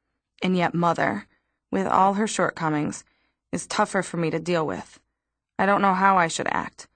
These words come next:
I can't very well confront her with her carelessness, her sarcasm, and her hard-heartedness,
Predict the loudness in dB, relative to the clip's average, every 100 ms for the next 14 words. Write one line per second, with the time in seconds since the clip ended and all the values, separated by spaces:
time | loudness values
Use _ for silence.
0 | _ _ -8 -2 0 0 0 2 2 2
1 | 0 -4 -2 0 0 -2 -4 -4 -6 -8
2 | -2 -2 -2 -4 -6 -6 -8 -16 _ _
3 | _ -4 0 0 0 0 -2 -2 -2 0
4 | 0 2 0 2 0 0 -2 -6 -6 -10